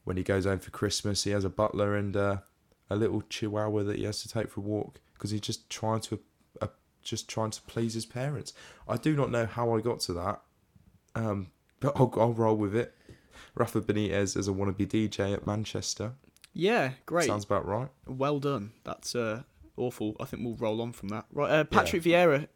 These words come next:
Speaker 2: uh, I don't know, he's not really been around long. And to be honest, I haven't paid enough attention. I think most things I've said about him have been negative.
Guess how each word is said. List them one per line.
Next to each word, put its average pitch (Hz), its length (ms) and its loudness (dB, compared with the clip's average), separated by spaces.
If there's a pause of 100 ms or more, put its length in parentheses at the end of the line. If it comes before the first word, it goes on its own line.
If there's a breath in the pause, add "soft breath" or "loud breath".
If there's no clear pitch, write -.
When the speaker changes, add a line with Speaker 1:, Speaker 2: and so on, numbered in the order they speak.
(120)
Speaker 2:
uh, - 40 0 (420)
I 170 60 -6
don't 226 100 2
know, 214 60 4
he's 196 100 4
not 220 160 4
really 175 120 4
been 143 160 0
around 147 280 0
long. 110 240 0 (640 loud breath)
And 135 100 -4
to - 80 -6
be 165 80 0
honest, 143 300 0 (280)
I - 100 0
haven't 151 160 -2
paid 113 200 -2
enough 107 180 -4
attention. 98 440 -6
I - 80 -4
think 151 100 -4
most 143 220 0
things 120 160 -4
I've 107 80 -4
said 107 160 -4
about - 160 -6
him 98 80 -6
have 107 80 -6
been 101 360 -4
negative. 101 540 -6